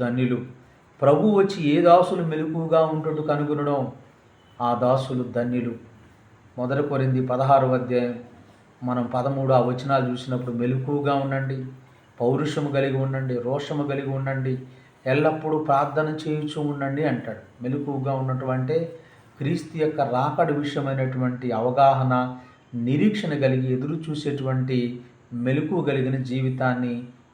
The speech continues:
జీవించి ఉండటం అని అర్థం. కాబట్టి ఏ దాసులు మెలకువగా ఉంటారో ఆ దాసులు ధన్యులు. ఈరోజు నువ్వు రాకడ కొరకు సిద్ధపడి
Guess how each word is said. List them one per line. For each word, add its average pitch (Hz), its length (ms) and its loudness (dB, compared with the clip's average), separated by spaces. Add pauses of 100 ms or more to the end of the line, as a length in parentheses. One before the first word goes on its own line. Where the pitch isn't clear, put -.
(120)
జీవించి 131 680 -2
ఉండటం 120 320 -4
అని 127 100 -2
అర్థం. 113 260 -4 (680)
కాబట్టి 175 480 2
ఏ 160 60 2
దాసులు 170 420 6
మెలకువగా 160 520 0
ఉంటారో 156 480 2
ఆ 143 120 6
దాసులు 135 460 0
ధన్యులు. 123 440 -2 (880)
ఈరోజు 143 300 2
నువ్వు 135 200 -2
రాకడ 131 340 2
కొరకు 135 340 -2
సిద్ధపడి 127 760 -2